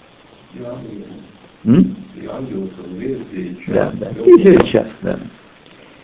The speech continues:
Speaker 2: Э, два запрета этих, хотя,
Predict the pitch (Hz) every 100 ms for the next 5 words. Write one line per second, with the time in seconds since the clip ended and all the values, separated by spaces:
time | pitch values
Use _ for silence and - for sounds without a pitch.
0 | - - - - 107 107 104 104 101 95
1 | - _ _ _ _ _ _ _ _ _
2 | _ _ _ _ - _ _ _ _ _
3 | _ - - _ 131 _ _ _ _ _
4 | - - - 113 208 185 185 123 110 113
5 | 117 170 - - - - - - - -
6 | - - _ - 131 117 147 147 139 -